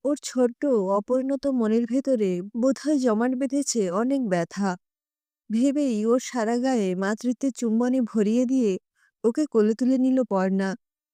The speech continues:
অতঃপর মৃন্ময় পর্ণার কাছে ধীর পায়ে এগিয়ে এসে ধরা গলায় বলল তখন, "আমাদের এবার শপথ নিতে হবে তিন্নির জন্য।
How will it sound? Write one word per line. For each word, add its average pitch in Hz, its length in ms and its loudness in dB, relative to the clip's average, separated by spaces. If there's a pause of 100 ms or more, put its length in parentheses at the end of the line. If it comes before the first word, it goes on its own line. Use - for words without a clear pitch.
(440)
অতঃপর 254 600 0
মৃন্ময় 247 640 -2
পর্ণার 240 460 0
কাছে 277 320 -2
ধীর 240 340 0
পায়ে 262 200 0
এগিয়ে 233 400 0
এসে 226 240 -4 (140)
ধরা 233 340 -2
গলায় 254 300 0
বলল 190 340 2
তখন, 196 420 -2 (920)
"আমাদের 240 480 2 (140)
এবার 220 260 2
শপথ 220 440 0
নিতে 247 260 0
হবে 254 340 0
তিন্নির 196 400 0
জন্য। 202 300 2